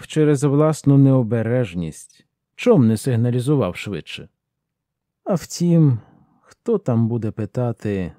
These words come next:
за копачем? Пусте діло. Не він перший, не він і остатній. І Герман йшов далі. Нині, очевидно, щастилося йому,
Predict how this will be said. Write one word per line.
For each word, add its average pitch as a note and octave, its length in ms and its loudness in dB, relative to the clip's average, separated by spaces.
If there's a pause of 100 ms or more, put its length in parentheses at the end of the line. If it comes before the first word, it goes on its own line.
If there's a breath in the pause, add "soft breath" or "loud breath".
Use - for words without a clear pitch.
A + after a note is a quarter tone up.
за F#2 260 -10
копачем? F#2 840 -14 (720)
Пусте E3 380 -8
діло. E2+ 460 -10 (800)
Не D#3+ 220 2
він G#3 200 4
перший, A#2+ 840 -4 (380)
не G#2+ 200 -6
він D#3 200 -2
і E2 60 -8
остатній. - 880 -16 (2250)
І A#2+ 60 -6
Герман D#3 480 -2
йшов A2 340 -12
далі. F2 480 -16 (1300)
Нині, F#3 440 6
очевидно, D3+ 720 0
щастилося B2+ 960 -6
йому, E2 380 -8